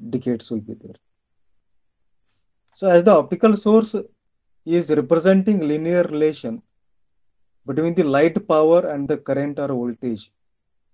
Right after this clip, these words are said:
because depends on the electrical signal. If it decreases, it will also decrease by another three D B like that.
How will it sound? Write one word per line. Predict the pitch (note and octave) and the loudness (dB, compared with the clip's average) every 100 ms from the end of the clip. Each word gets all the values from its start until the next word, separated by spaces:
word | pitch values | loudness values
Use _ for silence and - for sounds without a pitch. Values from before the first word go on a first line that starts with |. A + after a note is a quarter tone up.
| _ - | _ -12
because | A2+ D3 | -6 -4
depends | B2+ C3 D3+ D3+ | -4 -6 -6 -6
on | E3 D#3+ | -8 -6
the | D#3 | -6
electrical | C3+ C#3+ C#3 D3 | -6 -8 -6 -8
signal. | C3+ A#2+ C#3 G3+ _ _ _ _ - | -8 -10 -10 -12 _ _ _ _ -14
If | C#3+ | -8
it | D3 | -4
decreases, | D3 C#3+ E3 F#3 F#3+ F3+ | -2 -2 2 2 2 -2
it | F3 D#3 | -8 -10
will | D3+ - | -10 -6
also | D3+ C3+ C#3 | -6 -6 -6
decrease | D3+ D3 D3 D3+ | -6 -6 -4 -6
by | D3 D#3+ | -2 -2
another | D3+ C3+ A2+ B2+ - - | -2 -4 -10 -14 -14 -14
three | B2 | -8
D | B2+ | -6
B | B2 C#3 | -6 -8
like | A2+ G#2+ | -8 -12
that. | - | -18